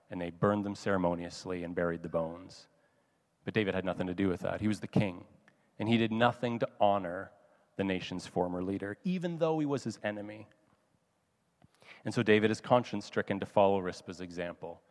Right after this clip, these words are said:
It's as if he's thinking, "This woman has acted with such honor. Shouldn't I, as the king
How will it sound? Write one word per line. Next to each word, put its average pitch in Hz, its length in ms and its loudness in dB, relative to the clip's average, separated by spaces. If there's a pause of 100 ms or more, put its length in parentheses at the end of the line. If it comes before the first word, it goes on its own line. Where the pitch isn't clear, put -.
(240)
It's 95 80 -6
as 110 100 -2
if 135 140 0
he's 123 180 0
thinking, 107 380 -2
"This 143 240 0
woman 104 540 -4
has - 220 -10
acted 120 400 -12
with 92 140 -16
such - 380 -6 (160)
honor. 110 480 0 (880)
Shouldn't 117 320 -8
I, 120 240 0
as 123 140 -8
the 131 100 -8
king 87 420 -10